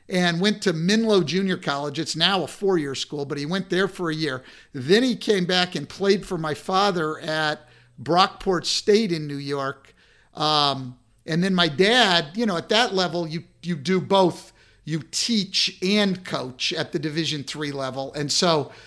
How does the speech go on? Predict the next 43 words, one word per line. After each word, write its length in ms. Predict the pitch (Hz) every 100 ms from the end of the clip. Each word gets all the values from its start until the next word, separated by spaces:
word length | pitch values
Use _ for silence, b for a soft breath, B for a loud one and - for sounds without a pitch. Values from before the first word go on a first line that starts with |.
| B -
my 140 | 147
dad 280 | 180 220 185
got 220 | 180 170
caught 280 | - 185 170
in 120 | 151
faculty 760 | - - - 185 190 160 151 147
layoffs. 920 | 151 196 196 127 123 - - - - 147
He 80 |
could 220 | 165 - 185
have 80 |
still 260 | - - 165
coached, 640 | - 214 247 160 - -
but 320 | 156 156 - - b b b
you 100 | -
can't 240 | - 214 180
make 160 | 185
a 60 | 165
living 380 | 160 226 190 160
like 260 | 147 190
that. 320 | - 135 143 - B B B 175
And 180 | 170
so 240 | 147 208 185
when 220 | 175 170
he 200 | 139 247
left 380 | 202 180 180 -
to 80 | 175
take 300 | 202 175 175
another 340 | 170 160 156
job, 480 | 131 160 160 156 135
my 140 | 151
brother 360 | 139 175 170 160
went 220 | 160 160
to 100 | 151
Nazareth. 520 | 156 165 160 147 143
So 160 | - 175
he 80 | 170
went 260 | 226 233
to 80 | 170
four 400 | - - 214 247
schools 540 | 240 - 208 202 202
in 120 | 180 208
five 540 | - 180 185 190 156
years 460 | 151 135 139 131